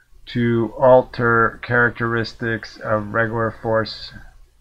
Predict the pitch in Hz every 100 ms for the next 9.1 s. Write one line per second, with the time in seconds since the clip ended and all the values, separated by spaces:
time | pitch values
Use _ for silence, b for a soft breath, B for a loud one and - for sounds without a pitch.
0 | - 120 117 110 - 117 110 - 104 107
1 | 123 113 113 120 131 123 104 123 139 127
2 | - 120 113 107 101 - 113 101 - 123
3 | 98 92 95 135 139 143 143 - 139 -
4 | 117 113 - 110 110 110 107 - 107 104
5 | 101 95 104 90 - - - b b 110
6 | - 127 139 147 110 123 127 - 127 123
7 | 120 107 - 123 110 104 131 120 110 -
8 | - - 95 92 98 - 123 113 92 -
9 | -